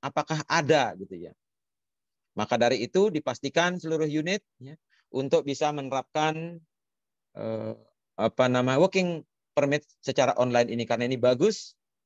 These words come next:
praktis, cepat, simple, dan tidak membutuhkan banyak waktu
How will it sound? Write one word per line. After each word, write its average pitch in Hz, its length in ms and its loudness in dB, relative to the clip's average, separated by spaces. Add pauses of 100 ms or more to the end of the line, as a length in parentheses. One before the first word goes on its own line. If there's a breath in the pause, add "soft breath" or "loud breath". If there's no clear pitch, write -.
(300)
praktis, - 640 -2 (240)
cepat, - 480 2 (400)
simple, 185 640 4 (400)
dan 135 240 4
tidak 147 320 4
membutuhkan 156 560 -2
banyak 139 320 0
waktu 175 480 0